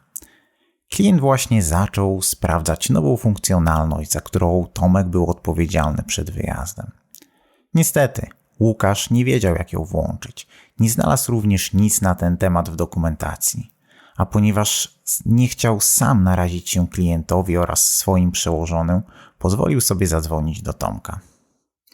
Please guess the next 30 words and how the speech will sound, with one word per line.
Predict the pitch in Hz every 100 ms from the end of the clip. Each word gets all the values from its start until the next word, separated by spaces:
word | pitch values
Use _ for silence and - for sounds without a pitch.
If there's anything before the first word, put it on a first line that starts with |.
| -
Później | 101 101 95 101 101 - _ 107
było | 101 101 87
już | 85 -
tylko | - 98 - 85
gorzej. | 80 82 90 85 - _ - - _
Okazało | - 98 117 117
się, | - 98 92
że | 85
moduł, | 85 104 120 87 80
który | - 95 92
Tomek | 90 98 90 -
pisał | - - 95 87 _
kilka | - 196 185 143
dni | 123 120
przed | - 98
urlopem, | 92 95 98 90 92 87 - - - _
zawierał | - 131 135 127
sporo | - - 113
błędów | 98 90 95 87 85 -
i | 85
niedoróbek. | 85 80 80 80 - - - _ _ -
Zwyczajnie | 107 120 - 127 101 90 -
ciężko | - 127 - 117
było | 117 107
w | -
pełni | - 123 110 95
skupić | - - - -
się | 98 92
na | 87
pracy, | - 101 113 - 92